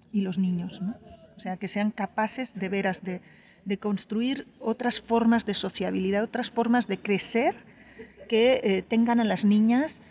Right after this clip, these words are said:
en el centro, ¿no? Pero que también consideren que los niños tienen que aprender también, ¿no? Que también los chicos tienen, tienen que aprender a, a, a vivir con nosotras aceptándonos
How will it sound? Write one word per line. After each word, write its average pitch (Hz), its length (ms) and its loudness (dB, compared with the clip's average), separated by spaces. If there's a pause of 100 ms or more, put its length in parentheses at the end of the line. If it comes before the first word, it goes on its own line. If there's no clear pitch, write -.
(200)
en 202 160 2
el 196 100 2
centro, 240 580 4
¿no? 226 220 -4 (320)
Pero 220 140 4
que 240 80 0
también 226 320 6
consideren 240 520 2
que 220 120 0
los 185 160 2
niños 262 340 6
tienen 262 240 2
que 240 80 -2
aprender 220 520 -2 (100)
también, 180 460 -8 (100)
¿no? 226 160 -6 (400)
Que 202 80 -8
también 247 320 2
los 262 140 0
chicos - 340 -4
tienen, 254 420 0 (360)
tienen 254 260 2
que 233 80 -4
aprender 202 480 0
a, 202 100 4 (100)
a, 190 260 0
a - 180 -8
vivir 208 280 -2
con 269 200 2
nosotras 233 580 0
aceptándonos 254 920 0